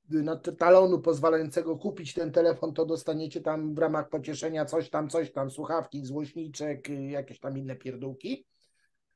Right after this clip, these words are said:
W każdym razie na razie się zanosi, że to, to będzie wyłącznie w Indiach. No i to, to po prostu będzie Realme dziesięć Pro ze zmienionymi pleckami. Tak jak widzicie za Jackiem,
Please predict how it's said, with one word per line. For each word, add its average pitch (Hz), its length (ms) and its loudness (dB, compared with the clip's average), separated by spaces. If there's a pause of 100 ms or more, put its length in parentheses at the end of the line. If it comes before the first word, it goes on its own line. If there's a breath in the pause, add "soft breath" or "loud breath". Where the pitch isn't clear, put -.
(240)
W 143 100 -14
każdym 220 360 2
razie 233 240 6
na 220 140 4
razie 220 260 2
się 196 160 -2
zanosi, 190 360 0
że 170 120 0
to, 208 140 0
to 208 140 2
będzie 185 360 6
wyłącznie 175 560 4
w 180 60 -8
Indiach. 170 640 2 (500 soft breath)
No 226 120 2
i 285 120 4
to, 330 120 4
to 320 160 4
po 277 120 2
prostu 262 380 2
będzie 220 640 4 (160)
Realme 196 280 0
dziesięć 185 360 -4
Pro 170 340 6
ze 151 200 2
zmienionymi 151 540 0
pleckami. 143 520 -2
Tak 160 160 2
jak 156 160 0
widzicie 147 380 -4
za 147 120 4
Jackiem, 156 460 0